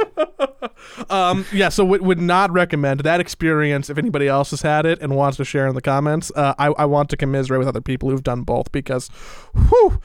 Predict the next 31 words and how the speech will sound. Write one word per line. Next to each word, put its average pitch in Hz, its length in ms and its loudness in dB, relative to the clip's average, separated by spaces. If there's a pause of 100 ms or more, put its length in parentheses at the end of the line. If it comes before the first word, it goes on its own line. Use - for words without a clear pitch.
(240)
that 196 180 2
took, 175 200 2 (200)
that 160 180 2
took 170 200 0
some, 139 280 0
uh, 127 220 2
that 127 80 0
took - 140 -4
some 123 140 -2
brain 123 220 0
power. - 380 -6 (220)
Um, 135 480 -2 (640)
but 151 80 0
that's, 190 260 0
like, 240 300 2
you 156 80 2
know, 151 200 0
that's, - 420 -4 (1300)
that's 175 120 -4
what 233 100 2
I - 20 2
did. 175 340 2 (500)
I 185 40 -10
drove 151 160 0
on 151 40 0
the 151 60 2
wrong 147 140 0
side 151 140 2
of 147 60 2
the 135 60 0
road. 139 340 2